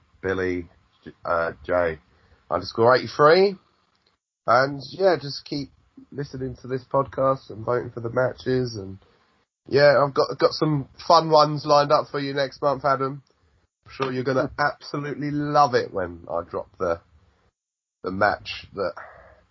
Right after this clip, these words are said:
I really want you to watch for your comments on Deathmatch Wrestling tonight for next month.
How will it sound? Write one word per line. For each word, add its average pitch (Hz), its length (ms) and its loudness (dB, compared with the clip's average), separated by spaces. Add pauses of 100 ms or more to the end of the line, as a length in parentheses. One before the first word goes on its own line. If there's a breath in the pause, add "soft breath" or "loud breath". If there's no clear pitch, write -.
(640)
I 95 100 -2
really 113 340 0
want 104 200 -4
you 95 180 -12
to 98 40 -6
watch 90 480 -4 (380)
for 104 100 -2
your 98 220 -4
comments 101 500 0
on 85 220 -10
Deathmatch - 480 -6
Wrestling 87 420 -4 (800 soft breath)
tonight 87 400 2 (600)
for 101 100 -4
next 92 340 -2
month. 78 240 -2